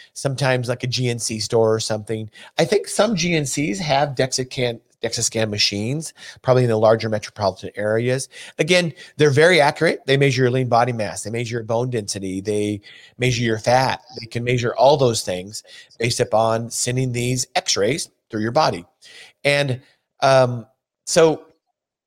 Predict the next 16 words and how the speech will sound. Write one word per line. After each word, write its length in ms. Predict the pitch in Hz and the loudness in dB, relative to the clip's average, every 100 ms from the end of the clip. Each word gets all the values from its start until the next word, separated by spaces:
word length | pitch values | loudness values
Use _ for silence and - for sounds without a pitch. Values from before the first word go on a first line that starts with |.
| _ | _
eh, 80 | 151 - - | -18 -8 -2
very 260 | 156 160 160 | 4 4 4
accurate, 520 | 143 143 165 175 - | 0 0 -2 -4 -6
not 220 | 143 151 | -6 -4
convenient, 500 | 165 139 143 147 165 | -2 -2 -2 -4 -6
a 260 | - _ - | -8 _ -4
little 180 | 202 185 | 0 2
bit 120 | 175 | 2
expensive. 680 | 165 - 160 151 277 220 - _ _ _ _ | 0 0 0 0 -4 -6 -18 _ _ _ _
You 100 | - | -10
can't 300 | 131 190 180 | 0 2 2
do 140 | 147 170 | 4 2
'em 80 | 131 | 4
all 180 | 135 | 2
the 80 | 131 | 2
time 580 | 127 139 165 156 151 | 0 -2 -2 -4 -6